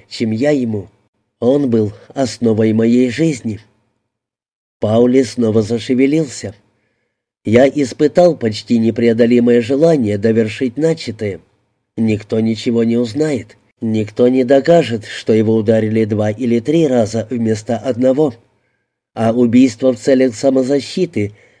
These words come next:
дело вполне законное. Кто догадается, что я убил его десять минут спустя? Потом приступ прошел. Я как-то резко остыл и почувствовал себя ужасно старым,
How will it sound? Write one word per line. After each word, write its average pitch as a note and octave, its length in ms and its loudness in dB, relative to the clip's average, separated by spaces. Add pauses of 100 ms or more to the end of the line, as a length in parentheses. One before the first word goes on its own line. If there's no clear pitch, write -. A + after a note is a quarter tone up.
дело A2 380 2
вполне A#2 400 0
законное. B2+ 640 -2 (720)
Кто A#2 240 0
догадается, C3 800 4
что G#2+ 180 -4
я A2+ 160 2
убил A2 300 0
его A2+ 220 2
десять G#2+ 420 -4
минут A2 300 -4
спустя? C3 540 -6 (1300)
Потом B2 480 0 (140)
приступ A2+ 500 -2
прошел. B2+ 460 -2 (960)
Я A#2 240 4
как-то C3 360 2
резко C3+ 420 4
остыл D#3 380 0
и A#2+ 160 -8
почувствовал A2+ 760 -2
себя A#2+ 500 -2
ужасно A#2+ 540 -4
старым, B2+ 520 -2